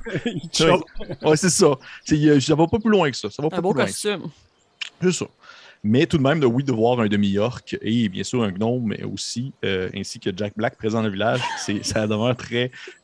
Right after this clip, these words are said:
Speaker 2: intimidant pour eux. Donc
Speaker 1: Moi, je vais reprendre le, le,
Speaker 2: Oui.
Speaker 1: le nom du capitaine et le nom du gnome, s'il vous plaît.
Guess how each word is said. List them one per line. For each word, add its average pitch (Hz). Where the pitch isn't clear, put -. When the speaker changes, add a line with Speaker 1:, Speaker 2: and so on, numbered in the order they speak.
Speaker 2:
intimidant 107
pour 95
eux. -
Donc 127
Speaker 1:
Moi, 185
je 220
vais 156
reprendre 156
le, 117
le, 120
Speaker 2:
Oui. 170
Speaker 1:
le -
nom 208
du 180
capitaine 160
et 127
le 117
nom 151
du 147
gnome, 135
s'il 120
vous 104
plaît. 104